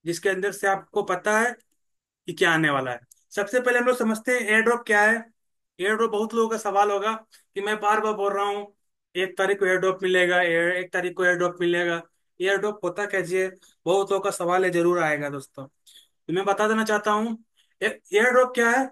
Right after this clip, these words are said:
एयर ड्रॉप क्रिप्टो यूजर को निशुल्क क्रिप्टो करेंसी देने का प्रक्रिया है, प्रोसेस है दोस्तों। कंपनियां आमतौर पे एयर ड्रॉप का उपयोग नए प्रोजेक्ट को प्रमोट करने या अपने यूजर्स को बढ़ाने के लिए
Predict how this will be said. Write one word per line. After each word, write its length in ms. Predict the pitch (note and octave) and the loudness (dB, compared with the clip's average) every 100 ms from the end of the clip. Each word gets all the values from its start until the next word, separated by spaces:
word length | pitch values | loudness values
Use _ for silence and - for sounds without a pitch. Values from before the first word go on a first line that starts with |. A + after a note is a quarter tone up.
| _ _ _ - | _ _ _ -6
एयर 220 | F#3 A#3+ | -2 0
ड्रॉप 300 | A#3 B3+ B3+ | 2 0 0
क्रिप्टो 280 | G3+ G#3 A#3+ | -6 -6 -4
यूजर 340 | A#3+ G#3+ G3+ G#3 | -4 -2 -2 -2
को 200 | G#3+ A#3+ B3+ - _ _ _ _ - | 2 0 0 -8 _ _ _ _ -10
निशुल्क 520 | G3+ - B3+ A3 - _ _ _ _ - | -8 -4 -2 -2 -4 _ _ _ _ -4
क्रिप्टो 320 | G#3 G#3+ B3 | -4 -2 -4
करेंसी 500 | A3+ G3 F#3 A3 B3+ A#3 _ _ _ - | -2 -4 -4 -6 -8 -10 _ _ _ 0
देने 240 | G3 A3 A3+ | 2 2 2
का 160 | C4+ C4+ | 2 2
प्रक्रिया 560 | A#3+ G#3 - G3 G#3 F3+ | -2 -6 -4 2 4 4
है, 140 | B2+ - _ _ _ _ - | 0 -8 _ _ _ _ -2
प्रोसेस 460 | A3+ A3+ B3+ A#3+ | 0 2 0 0
है 60 | G#3+ | -2
दोस्तों। 380 | F#3+ D#3+ - C#3 - - - - | -4 -4 -8 -10 -12 -18 -12 -2
कंपनियां 460 | G3+ G3+ A3+ B3+ | -2 -2 0 2
आमतौर 380 | A3+ A3 A3+ A3 | 4 4 4 2
पे 140 | A3 A#3+ C4 - _ _ _ _ _ | 4 4 4 -2 _ _ _ _ _
एयर 220 | F3 G#3 G#3 | -2 0 2
ड्रॉप 240 | A3 A3 | -2 -2
का 80 | A3 | -2
उपयोग 520 | G#3 G3 G#3 B3+ A3+ _ _ _ - | -2 2 2 2 -2 _ _ _ -8
नए 280 | D#3+ G#3+ C4+ | -2 0 0
प्रोजेक्ट 360 | A#3 G#3+ A3 | -2 -4 -4
को 80 | A#3 | -4
प्रमोट 380 | A3 F#3+ F#3 G#3+ | -2 -2 -2 -4
करने 420 | - G#3 G#3 A#3+ B3 _ _ _ - | -4 -2 0 -2 -4 _ _ _ -4
या 220 | F3+ G#3+ E3+ - - _ _ - | 2 4 2 -2 -14 _ _ -12
अपने 260 | F3 A3 | -8 -4
यूजर्स 420 | A3 G3 G3 B3+ A#3+ | -4 -4 -2 -2 0
को 120 | A3 | -2
बढ़ाने 340 | F#3+ F3+ G3 | 0 0 -2
के 140 | G3 G3 | -4 -2
लिए 220 | A3 | -2